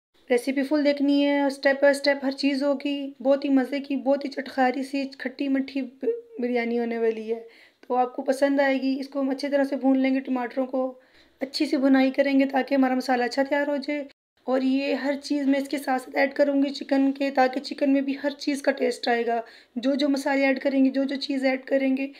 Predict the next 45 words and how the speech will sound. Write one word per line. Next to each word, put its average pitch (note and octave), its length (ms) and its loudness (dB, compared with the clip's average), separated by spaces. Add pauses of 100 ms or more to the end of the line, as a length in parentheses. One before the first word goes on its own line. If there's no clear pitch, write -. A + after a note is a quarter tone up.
(220)
सब D4 360 -2
च-, - 300 -8
हमारी B3+ 300 0
चिकन C#4 300 0
जो C4 100 4
है C#4 80 6
वो C#4 80 2
अंदर C4 180 2
से C#4+ 140 -6
फीकी C4+ 340 -2
बिल्कुल C#4+ 360 -2
भी B3+ 100 -8
नहीं A#3 120 -6
होगी, A3+ 180 -8
बहुत C#4 320 -2
ही C#4 60 -2
मज़े B3 200 0
की B3+ 140 -4
होगी। B3 340 -2 (580)
तो A#3+ 120 2 (140)
अब C#4 200 -2
हम C#4 180 6
इसमें C#4 340 2
बिरयानी B3+ 300 2
मसाला C#4+ 320 2
ऐड C#4 140 2
करेंगे। C#4 280 2
अगर C4+ 180 0
आपके B3+ 180 -2
पास C#4 280 -2
घर B3+ 140 0
वाला C4+ 180 0
मसाला C4+ 360 2
है C4 60 4
वो B3+ 200 0
ऐड C#4 140 -4
कर C#4 160 2
ले, C4+ 120 0
मैंने B3+ 220 2
बाज़ार A#3+ 280 0
वाला A#3+ 160 0
यूज़ A#3 260 -6
किया A#3+ 180 -6
यहाँ B3+ 280 -10
पे। B3 80 -4